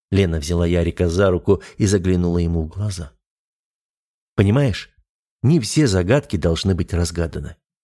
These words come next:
Если бы все тайны были раскрыты, как скучно было бы жить, когда все уже известно и нечего больше исследовать».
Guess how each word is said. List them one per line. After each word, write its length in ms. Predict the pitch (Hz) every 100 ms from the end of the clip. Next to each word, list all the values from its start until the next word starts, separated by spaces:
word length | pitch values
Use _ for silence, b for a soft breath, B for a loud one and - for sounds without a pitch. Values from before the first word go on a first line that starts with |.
| _ _
Если 280 | 175 160 131
бы 160 | 123 127
все 220 | - 139
тайны 380 | 139 139 98 85
были 200 | 92 92
раскрыты, 680 | 104 120 - 143 98 104 B B
как 280 | - 202 151
скучно 540 | - - 190 - 135
было 300 | 139 143 123
бы 200 | 127 156
жить, 320 | 139 107 - _ _ _
когда 580 | - 170 147 170 143 _
все 240 | - 175 160
уже 280 | 131 151 139
известно 680 | 123 156 175 139 95 87 B B
и 140 | 147 143
нечего 520 | 135 156 - 156 156
больше 420 | 135 139 - 156
исследовать». 680 | 143 160 151 90 80 -